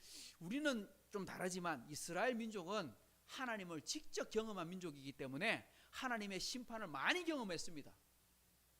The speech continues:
다윗도 경험을 했고요. 솔로몬도 경험했고요. 직접적으로 전쟁에서 경험하기도 하고 전염병으로도 공-, 경험을 하기도 하고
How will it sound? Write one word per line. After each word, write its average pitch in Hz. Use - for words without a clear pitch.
다윗도 -
경험을 170
했고요. 196
솔로몬도 247
경험했고요. 180
직접적으로 220
전쟁에서 180
경험하기도 143
하고 135
전염병으로도 170
공-, 151
경험을 143
하기도 147
하고 135